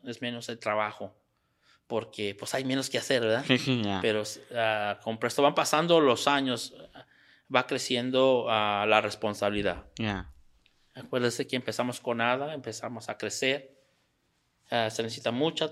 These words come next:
Speaker 1: mucha disciplina,
Speaker 2: Disciplina.
Speaker 1: ah, especialmente con, con el dinero.
Speaker 2: Ya.
Speaker 1: Porque muchas pensamos, es, pensamos, pensamos, "Pues, pues, que tengo dinero y ya traigo dinero y voy a gastarlo".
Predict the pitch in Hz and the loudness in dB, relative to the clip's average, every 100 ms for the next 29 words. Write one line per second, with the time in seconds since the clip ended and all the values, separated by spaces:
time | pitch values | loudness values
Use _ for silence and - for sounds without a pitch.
0 | 143 135 135 139 131 147 - 117 117 120 | -6 -8 -6 -6 -6 -10 -8 -6 -6 -8
1 | 120 113 107 101 98 117 - - 127 - | -6 -4 -4 -6 -10 -14 -18 -16 -16 -14
2 | - - 113 110 113 120 117 117 113 - | -8 -4 -2 -4 -6 -4 -4 -4 -8 -18
3 | - - 120 117 113 107 110 113 123 - | -20 -8 -2 0 0 2 4 4 2 -4
4 | - _ - 127 110 95 - _ 131 113 | -20 _ -2 0 2 0 -8 _ -4 -4
5 | - 120 113 104 98 92 90 - _ _ | -6 -4 -2 -2 -2 -6 -10 -18 _ _
6 | _ _ _ _ _ _ - 151 170 185 | _ _ _ _ _ _ -10 -6 -4 -4
7 | 143 147 151 156 139 127 131 135 131 165 | -4 -4 -4 -6 -10 -8 -8 -8 -4 -6
8 | - 143 139 143 131 151 - - 180 170 | -6 -6 -4 -4 -6 -8 -8 -8 -6 -6
9 | 196 190 165 165 180 147 131 160 156 156 | -4 -2 -2 -2 -2 -2 -2 -2 -2 0
10 | 147 143 139 131 - 117 110 | 0 0 0 -2 -6 -10 -10